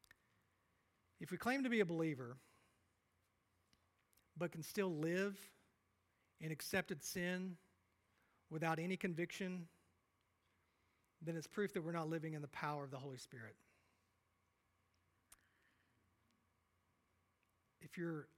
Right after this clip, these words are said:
living in accepted sin without any remorse, then it's clear that you're not living in light of his return.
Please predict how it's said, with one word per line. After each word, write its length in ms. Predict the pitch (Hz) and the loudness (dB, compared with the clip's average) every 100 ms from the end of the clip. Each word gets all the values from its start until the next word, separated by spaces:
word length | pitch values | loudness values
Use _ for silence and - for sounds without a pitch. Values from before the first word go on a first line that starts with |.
| - | -4
living 480 | 165 214 226 220 170 | 2 4 4 0 0
in 80 | 165 | -4
accepted 560 | 151 - 196 - 143 | -4 0 0 0 -6
sin 420 | - 135 117 123 - _ _ _ _ _ _ _ _ _ _ _ _ _ _ _ _ _ 170 | -8 -10 -10 -12 -16 _ _ _ _ _ _ _ _ _ _ _ _ _ _ _ _ _ -2
without 260 | 165 165 | 2 2
any 180 | 170 202 | 2 2
remorse, 640 | 175 160 156 123 - - - - - _ _ _ _ _ _ _ _ _ _ _ _ _ _ | 2 0 -2 -4 -8 -10 -14 -18 -20 _ _ _ _ _ _ _ _ _ _ _ _ _ _
then 120 | 165 | -4
it's 140 | 160 151 | -4 -6
clear 340 | - 240 220 | -2 2 4
that 80 | 156 | 2
you're 140 | 151 | 0
not 180 | 156 143 | 0 0
living 260 | 156 147 147 | 0 -2 -2
in 100 | 139 | -4
light 160 | 135 | -4
of 80 | 131 | -6
his 140 | 139 127 | -8 -10
return. 380 | 135 185 127 | -8 -8 -8